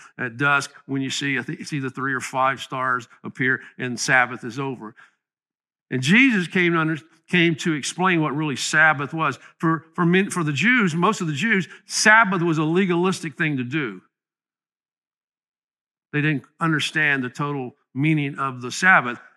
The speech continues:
So here's what Jesus does on this one occasion. You've already heard it. I'm not gonna go into detail 'cause Joe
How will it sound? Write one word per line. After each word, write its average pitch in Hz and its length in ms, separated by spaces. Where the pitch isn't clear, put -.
So 170 160
here's 214 200
what 170 140
Jesus 165 380
does 170 180
on 160 80
this 156 160
one 175 160
occasion. 135 420
You've 202 140
already 143 220
heard 143 180
it. 123 80
I'm 143 100
not 147 120
gonna 123 160
go 131 100
into 143 180
detail 123 360
'cause 110 160
Joe 127 320